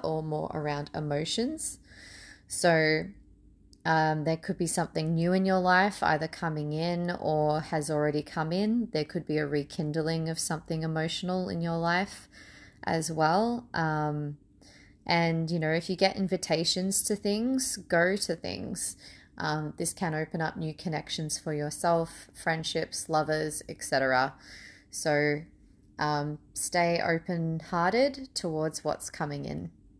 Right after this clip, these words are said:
The next card you have is Seven of Raphael, which is heart-centered again. It says, "Time to make a decision. Be clear on what you want and take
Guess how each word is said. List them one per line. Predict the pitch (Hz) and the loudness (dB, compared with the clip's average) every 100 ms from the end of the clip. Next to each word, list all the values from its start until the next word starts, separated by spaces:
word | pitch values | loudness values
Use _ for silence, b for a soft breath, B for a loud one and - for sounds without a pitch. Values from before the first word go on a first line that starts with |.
| _ _ _ _ _ - - - - _ _ - | _ _ _ _ _ -20 -20 -20 -20 _ _ -6
The | 190 | -2
next | 180 - - | -2 -2 -6
card | - 180 170 165 | 0 4 4 2
you | 170 | -2
have | 165 160 156 - | 0 0 0 -8
is | 160 160 160 - | -6 -4 -4 -6
Seven | - - 165 165 | -4 0 2 2
of | 160 147 | -2 0
Raphael, | 151 151 156 147 143 170 240 240 - _ B B B B B B - | 0 0 -2 2 2 2 -2 -6 -16 _ B B B B B B -8
which | - - | -6 -2
is | 165 156 - | -2 -2 0
heart-centered | 170 156 - - 156 165 156 | 4 4 2 -4 -4 -2 -2
again. | 147 151 180 226 277 - | 0 0 2 0 -2 -6
It | |
says, | 165 160 156 | -4 -2 -2
"Time | - - 190 208 | -2 2 4 4
to | 214 | 2
make | 175 156 - | 0 -2 -4
a | |
decision. | 165 170 - 147 101 76 - - B B B | -4 -4 -2 -2 -2 -6 -10 -16 B B B
Be | 190 | 0
clear | 185 - 190 185 | 0 2 2 4
on | 190 180 | 2 2
what | - | -2
you | - 165 | -4 -4
want | 151 151 - - | -2 -2 -4 -6
and | 156 156 | -6 -2
take | 156 147 | -2 -2